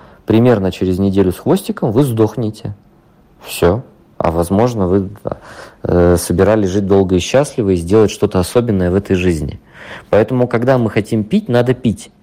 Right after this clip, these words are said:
Когда мы хотим есть, надо есть.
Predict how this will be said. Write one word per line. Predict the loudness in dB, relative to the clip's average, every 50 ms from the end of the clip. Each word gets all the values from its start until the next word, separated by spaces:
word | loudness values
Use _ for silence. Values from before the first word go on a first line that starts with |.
| _ _ _ _ _ _ _ _ _ _
Когда | -2 0 0 2 2 0
мы | 0 -2
хотим | -2 -4 -4 -2 -2 0
есть, | 2 2 2 2 0
надо | -2 -2 0 0 0
есть. | 0 2 2 0 0 -2 -6 -14 -18 -20